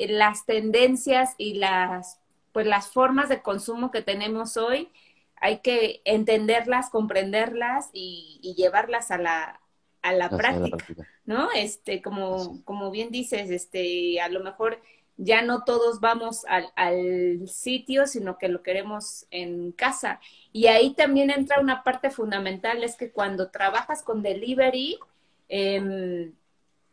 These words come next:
Speaker 1: tengas muy bien estudiado tu plato y cómo lo vas a pre-,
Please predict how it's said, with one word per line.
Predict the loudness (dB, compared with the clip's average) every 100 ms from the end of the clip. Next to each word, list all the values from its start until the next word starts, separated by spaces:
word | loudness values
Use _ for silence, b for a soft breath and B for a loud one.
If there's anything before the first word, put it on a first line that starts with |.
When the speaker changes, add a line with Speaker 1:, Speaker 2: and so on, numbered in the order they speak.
| _ _ _ _ _ _ _ _ _
Speaker 1:
tengas | 4 8 8 8
muy | 6 6
bien | 2 2 2 4
estudiado | 2 0 -4 -2 2 4 6 6 6 4 0 _ _ _ _
tu | -4 -4 0
plato | 8 8 8 4 2 2 0 -6 _ -14 -14
y | -10 -10 -4
cómo | 6 6 8
lo | 4 4 6
vas | 6 6
a | 0 -2
pre-, | -2 -4